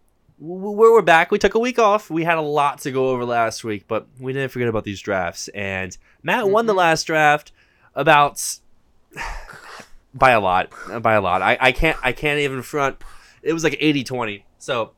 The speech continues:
Speaker 1: I
Speaker 2: Ooh.
Speaker 1: gotta come back this week, but I don't have the first
Speaker 2: Ooh.
Speaker 1: pick. Matt will have the
Speaker 2: Am
Speaker 1: first pick.
Speaker 2: Am I Dame?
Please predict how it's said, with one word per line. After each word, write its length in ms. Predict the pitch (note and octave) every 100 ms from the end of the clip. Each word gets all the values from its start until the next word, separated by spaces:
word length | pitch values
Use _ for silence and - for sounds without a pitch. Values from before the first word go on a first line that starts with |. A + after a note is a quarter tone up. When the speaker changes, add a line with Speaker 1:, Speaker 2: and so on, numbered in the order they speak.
| F3+
Speaker 1:
I 40 |
Speaker 2:
Ooh. 40 | G3
Speaker 1:
gotta 160 | B3+
come 180 | A#3+ G#3
back 200 | F3+ D#3+
this 200 | C#3 A2+
week, 180 | A2 -
but 80 | F3
I 60 |
don't 140 | A3+ A3+
have 200 | G#3 G#3
the 80 | F#3+
first 260 | F#3 G3
Speaker 2:
Ooh. 40 | -
Speaker 1:
pick. 260 | A#2 - _ - -
Matt 260 | C#3 F#3 A#3+
will 120 | G3+
have 140 | F3+ D#3+
the 80 | E3
Speaker 2:
Am 40 |
Speaker 1:
first 240 | D#3+ C#3+
pick. 260 | - A2+ - - - _ _ _ - - - _ _ -
Speaker 2:
Am 140 | E3
I 200 | E3 F3
Dame? 500 | D#3 D#3 D#3+ F3+ A3